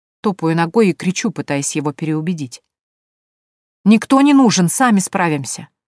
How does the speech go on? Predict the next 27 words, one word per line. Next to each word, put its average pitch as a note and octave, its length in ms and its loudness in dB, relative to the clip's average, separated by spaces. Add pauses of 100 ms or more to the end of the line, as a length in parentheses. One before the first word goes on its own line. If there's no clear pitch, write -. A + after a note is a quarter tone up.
(720)
Тем B3 140 4
более A#3 240 4
это A3+ 140 0
на A#3+ 140 4
две G#3+ 140 2
недели, F3+ 420 2
вы F#3 120 -2
сами A3 260 4
сказали. D3+ 640 -6
Мне A3+ 160 6
не D4 140 4
трудно. D#3 440 -2 (440)
Все, - 220 -4
я G3+ 140 0
пойду G3+ 220 0
готовить, D3+ 500 -6
потому G#3 280 2
что A3 160 2
мне B3+ 140 6
несложно". F#3 680 2 (1500)
Отрываюсь D#3+ 560 -4
от D#3 80 -6
дивана F3 400 -2
и D3+ 40 -2
направляюсь D#3+ 560 -4
на D#3+ 80 -8
кухню. - 400 -16